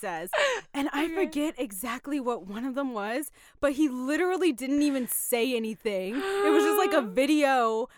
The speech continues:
Speaker 1: I think, of what was going on in the world. And it's like, "This is what Joe Biden's gonna do." And it's like, he didn't say anything, though. What do you mean? Like, <laughs>
Speaker 2: It's
Speaker 1: like,
Speaker 2: honestly,
Speaker 1: ah.
Speaker 2: this, this election is just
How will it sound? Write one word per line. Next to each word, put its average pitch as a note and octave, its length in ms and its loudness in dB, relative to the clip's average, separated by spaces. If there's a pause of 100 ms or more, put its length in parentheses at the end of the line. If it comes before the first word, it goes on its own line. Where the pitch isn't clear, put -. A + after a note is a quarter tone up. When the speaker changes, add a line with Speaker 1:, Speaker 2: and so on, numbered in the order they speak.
Speaker 1:
I A#3+ 120 0
think, B3+ 220 -4
of A3 100 -4
what A#3+ 120 2
was B3+ 140 -2
going A3+ 280 -2
on G#3+ 220 -2
in A3 60 -4
the G#3+ 80 -4
world. F#3+ 260 -4
And G3+ 100 -6
it's F3+ 120 -10
like, F#3 140 -8 (160)
"This F4+ 180 4
is A#3+ 100 -6
what B3+ 160 4
Joe C#4 160 6
Biden's B3 400 4
gonna B3 220 -2
do." G#3 260 -2
And A3+ 140 -2
it's A3 120 -8
like, B3 220 0 (760)
he A#4 60 12
didn't E5 400 12
say D5 480 10
anything, F4 540 8
though. D4 180 8
What A4 140 8
do D5 680 2
you - 20 6
mean? D#4+ 140 4
Like, F#4 340 6 (1000)
<laughs> - 0 - (920)
Speaker 2:
It's C5 200 2
Speaker 1:
like, A4+ 100 6
Speaker 2:
honestly, D4+ 400 8
Speaker 1:
ah. A4+ 500 4
Speaker 2:
this, E4 400 0
this B3 200 -6
election A#3+ 380 -2
is G3+ 180 -6
just A#3+ 220 -10